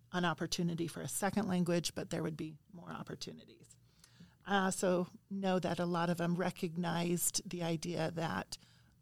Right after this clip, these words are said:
learning a second language really does something in the brain that allows them to process information differently,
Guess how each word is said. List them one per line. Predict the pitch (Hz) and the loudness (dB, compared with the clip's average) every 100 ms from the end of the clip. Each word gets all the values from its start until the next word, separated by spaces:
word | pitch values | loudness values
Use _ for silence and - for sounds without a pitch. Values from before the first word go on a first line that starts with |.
| - _ _ | -20 _ _
learning | 180 196 196 180 | 4 8 8 6
a | |
second | 156 165 - - | 4 0 0 0
language | 180 170 190 190 - | 2 2 2 2 0
really | 175 170 175 175 180 - | 2 4 4 4 0 -4
does | 156 170 | -2 0
something | - 190 - 185 | 2 4 6 6
in | 180 170 | 6 2
the | |
brain | 160 - 165 180 214 269 - _ _ _ _ | -2 -4 2 4 4 2 -6 _ _ _ _
that | 175 | 0
allows | 170 160 165 170 165 | 0 2 2 2 2
them | 170 170 | 2 2
to | - - | 2 -2
process | - 175 170 208 196 | -2 -2 0 0 2
information | 208 190 196 190 190 190 202 190 | 2 2 2 2 2 2 2 2
differently, | 190 196 185 - 190 185 | 0 0 -4 -4 -6 -6